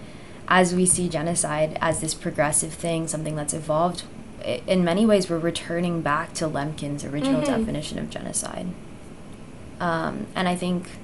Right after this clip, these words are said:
Speaker 1: Lemkin's definition of genocide was obviously had the physical killing as a component,
Speaker 2: Mm-hmm.
Speaker 1: but he also referred to genocide as a coordinated plan of different actions.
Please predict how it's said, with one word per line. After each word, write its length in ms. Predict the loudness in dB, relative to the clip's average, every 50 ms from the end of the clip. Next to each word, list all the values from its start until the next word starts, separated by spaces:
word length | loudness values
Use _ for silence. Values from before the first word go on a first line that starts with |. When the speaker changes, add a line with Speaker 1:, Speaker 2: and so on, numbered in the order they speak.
| -14 -16 -16 -16 -16 -16 -16 -16 -16 -16 -12 -2 2
Speaker 1:
Lemkin's 720 | 4 4 6 4 2 0 0 2 2 2 2 0 0 0
definition 480 | 0 0 0 0 0 0 0 0 0 -2
of 140 | -4 -4 -4
genocide 560 | -2 0 0 2 2 2 2 4 2 2 2
was 400 | 2 0 0 0 -2 -4 -4 -6 -10 -12 -14 -14 -14 -6 -2 0
obviously 520 | 4 4 4 4 4 4 4 4 2 2 2
had 280 | 2 2 2 2 2 0
the 60 | -2
physical 420 | -4 -4 -4 -4 -4 -4 -4 -6
killing 380 | -4 -4 -2 -2 -2 -2 -2 -2
as 140 | -4 -4 -4
a 20 |
component, 720 | -6 -6 -6 -6 -6 -4 -4 -2 0 2 2 2 0 -2 -6 -6 -4
Speaker 2:
Mm-hmm. 340 | -2 -2 -2 -2 -2 2 6
Speaker 1:
but 260 | 8 10 10 10 8
he 160 | 4 -2 2
also 280 | 4 4 4 4 4 4
referred 300 | 2 2 2 0 0 0
to 60 | 0 2
genocide 560 | 2 4 4 4 4 2 4 4 6 6 6
as 240 | 6 4 2 0 0
a 100 | -2 -4
coordinated 640 | -4 0 2 4 4 4 4 2 0 0 -2 -4 -4
plan 320 | -2 -2 0 0 0 0
of 160 | -2 -2 -4 -4 -6 -6
different 340 | -4 -4 -4 -4 -6 -6 -4 -2 -2
actions. 560 | -4 -4 -4 -6 -8 -8 -6 -6 -4 -4